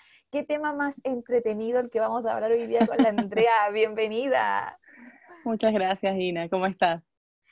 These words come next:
Speaker 1: Yo muy bien, muy feliz de poder entrevistarte. Tú, cuéntanos,
Speaker 2: Bueno.
Speaker 1: ¿cómo estás?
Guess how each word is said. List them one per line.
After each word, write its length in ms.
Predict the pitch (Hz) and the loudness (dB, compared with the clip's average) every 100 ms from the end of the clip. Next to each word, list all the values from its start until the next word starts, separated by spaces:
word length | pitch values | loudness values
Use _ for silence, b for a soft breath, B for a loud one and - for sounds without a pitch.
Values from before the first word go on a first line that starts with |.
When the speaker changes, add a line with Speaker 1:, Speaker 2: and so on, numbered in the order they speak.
| _ | _
Speaker 1:
Yo 320 | - 220 240 | 2 6 6
muy 200 | 247 247 | 4 0
bien, 180 | 233 190 | 0 0
muy 160 | 202 240 | 0 0
feliz 340 | 269 247 262 | 2 2 2
de 120 | 254 | 2
poder 240 | 233 233 240 | 2 2 0
entrevistarte. 960 | 233 233 220 226 - - - - - - | 0 0 -2 -2 -4 -6 -6 -8 -6 0
Tú, 300 | 262 302 302 | 2 4 2
cuéntanos, 500 | 269 262 175 120 110 | 0 0 -2 -4 -4
Speaker 2:
Bueno. 80 | 151 | -4
Speaker 1:
¿cómo 160 | 233 254 | -4 -2
estás? 280 | - 180 | -2 -2